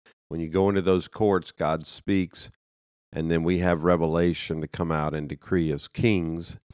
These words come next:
and establish his will in the earth. That's our, our duty. That's our, as a bondservant of the Lord, that is what we do. We will not see the glory unless we go that direction. And right now, with the events of the world, it's so critical right now.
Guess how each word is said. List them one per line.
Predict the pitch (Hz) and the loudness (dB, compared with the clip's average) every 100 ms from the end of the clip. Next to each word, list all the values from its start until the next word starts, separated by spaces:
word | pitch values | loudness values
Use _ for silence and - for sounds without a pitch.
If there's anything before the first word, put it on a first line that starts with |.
| _ - | _ -8
and | 82 | -4
establish | 78 - - 107 101 92 92 - | -2 -4 4 4 6 2 0 0
his | 107 104 87 | 0 0 0
will | 92 92 90 - | 4 6 4 2
in | 87 85 | -4 -2
the | 85 | 4
earth. | 95 82 - | 6 4 0
That's | 69 71 78 | -8 -6 -6
our, | 85 87 _ _ _ - | -6 -8 _ _ _ -8
our | 82 | -6
duty. | 87 120 170 95 | 0 2 2 0
That's | 67 - | -4 -2
our, | 85 | -2
as | 78 85 | 0 -4
a | |
bondservant | 69 85 95 101 - 101 92 64 - _ - _ - | 0 0 2 0 -2 0 0 -4 -12 _ -20 _ -6
of | 90 | 0
the | 92 | 2
Lord, | 87 92 92 78 | 4 4 4 2
that | 78 80 | -2 -6
is | 78 | -6
what | 80 80 67 | -6 -6 -6
we | 76 | -10
do. | 71 71 67 64 | -8 -8 -8 -8
We | 65 80 | -6 -4
will | 78 78 | -4 -4
not | 90 95 98 | -2 -2 -4
see | - - 135 120 | -8 0 2 4
the | 107 | 2
glory | 95 110 117 95 78 - | 2 2 4 0 -2 -6
unless | 85 90 - | -6 -6 -6
we | 82 | -10
go | 78 73 98 104 | -10 0 4 4
that | 95 87 65 | 2 -4 -4
direction. | 85 87 87 - 73 73 _ - _ _ _ _ _ - | -2 -2 -4 -8 -8 -8 _ -20 _ _ _ _ _ -6
And | 85 90 | 0 2
right | 101 | 2
now, | 95 98 104 | 2 4 4
with | 107 98 | 4 2
the | 90 | -2
events | 85 82 98 92 | 0 4 2 2
of | 90 | -2
the | 85 | -2
world, | 87 98 107 104 92 | 0 2 6 6 4
it's | 85 - | 0 -4
so | - 104 98 | 0 0 0
critical | - 107 107 117 - 90 | -4 0 0 0 0 0
right | 82 80 - | 2 -2 -4
now. | 80 85 85 85 | -6 -2 -2 -4